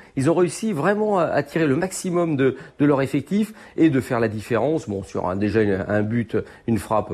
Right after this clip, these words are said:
absolument incroyable, hein, même si Menza, peu de temps avant, avait frappé la transver-, avait touché la transversale sur lui-même, une frappe exceptionnelle. Et puis, il y a ce pétard,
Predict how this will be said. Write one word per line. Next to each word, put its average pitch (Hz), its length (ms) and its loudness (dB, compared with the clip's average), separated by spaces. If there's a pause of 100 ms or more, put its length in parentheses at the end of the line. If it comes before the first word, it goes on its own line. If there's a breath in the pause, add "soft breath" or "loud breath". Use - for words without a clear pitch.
absolument 95 680 -2
incroyable, 135 540 2
hein, 131 60 4
même 110 160 0
si 131 100 -4
Menza, 117 560 2 (260 loud breath)
peu 151 120 2
de 151 40 -8
temps 147 200 2
avant, 135 160 2
avait 113 160 2
frappé 139 260 -2
la 123 100 2
transver-, 131 300 -2
avait 117 200 2
touché 160 260 -4
la 131 60 2
transversale 127 560 0 (180 loud breath)
sur - 180 0
lui-même, 151 360 4
une 113 100 0
frappe - 300 -4 (100)
exceptionnelle. 143 640 0 (320 loud breath)
Et 120 100 2
puis, 135 160 -4
il 135 40 2
y - 20 4
a 98 60 2
ce - 140 -6
pétard, 175 840 2